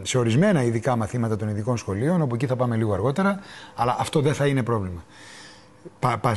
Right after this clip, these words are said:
παλεύουμε, πασχίζουμε. Εγώ θα κάνω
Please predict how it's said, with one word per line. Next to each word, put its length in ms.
παλεύουμε, 460
πασχίζουμε. 880
Εγώ 400
θα 100
κάνω 520